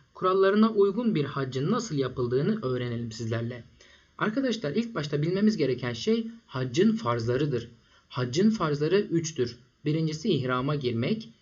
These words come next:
ikincisi Arafat'ta vakfe yapmak ve üçüncüsü Kabe'yi tavaf etmektir. Evet arkadaşlar, hac ibadetini yerine getirecek müminler gerekli hazırlıklarını yaparlar,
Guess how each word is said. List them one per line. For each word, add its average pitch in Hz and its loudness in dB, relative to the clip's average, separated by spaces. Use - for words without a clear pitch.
ikincisi 160 -4
Arafat'ta 123 -4
vakfe 113 -4
yapmak 180 -6
ve 147 -2
üçüncüsü 156 -4
Kabe'yi 156 -2
tavaf 131 -6
etmektir. 117 -8
Evet 190 0
arkadaşlar, 113 -2
hac 233 -4
ibadetini 214 2
yerine 214 6
getirecek 151 0
müminler 127 -2
gerekli 156 2
hazırlıklarını 147 0
yaparlar, 151 0